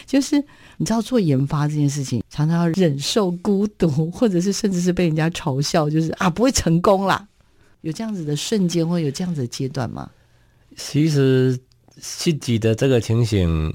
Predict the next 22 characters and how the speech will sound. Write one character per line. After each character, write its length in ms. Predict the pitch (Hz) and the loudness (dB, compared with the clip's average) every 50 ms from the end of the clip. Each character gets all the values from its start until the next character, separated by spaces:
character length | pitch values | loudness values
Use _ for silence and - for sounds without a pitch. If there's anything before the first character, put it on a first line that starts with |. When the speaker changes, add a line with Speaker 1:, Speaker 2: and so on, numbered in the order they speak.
| - _ - | -8 _ -10
Speaker 2:
一 100 | - 113 - _ _ - - | -10 -10 -10 _ _ -6 -2
般 280 | 127 127 127 123 117 | 0 2 2 0 0
的 180 | 107 110 101 90 | 2 2 2 2
人 260 | 85 82 78 78 85 - | 2 2 0 0 -2 -2
遇 120 | - 107 113 | -2 -2 0
到 220 | - 113 107 104 | 0 2 2 2
一 80 | 110 104 | 2 0
点 180 | - - 98 | 0 0 0
点 180 | 98 90 85 82 - | 0 0 0 -2 -4
挫 240 | - - 107 95 | -4 -2 -2 -2
折 180 | 80 - - 69 | -2 -2 -6 -6
的 160 | 69 71 71 | -4 -4 -6
时 240 | - - - - 87 | -6 -6 -6 -4 -2
候 220 | 85 80 73 80 - - _ _ _ _ _ _ | -2 -2 -4 -4 -8 -14 _ _ _ _ _ _
都 160 | 113 113 107 | 0 0 2
会 260 | 101 107 104 95 87 85 - | 2 2 2 2 0 -2 -4
发 160 | - - 90 85 | -4 -4 -2 -2
生。 300 | 87 - - - 71 - 87 87 - _ _ _ _ _ _ _ _ _ _ - - - _ _ _ _ | -4 -6 -6 -4 -4 -4 -6 -10 -14 _ _ _ _ _ _ _ _ _ _ -20 -20 -20 _ _ _ _
那 160 | - 160 160 | 2 2 2
事 200 | 143 151 165 156 | 2 4 2 2
实 60 | 143 | 4
上， 380 | 123 139 143 139 131 123 113 101 | 4 4 4 4 4 2 0 -2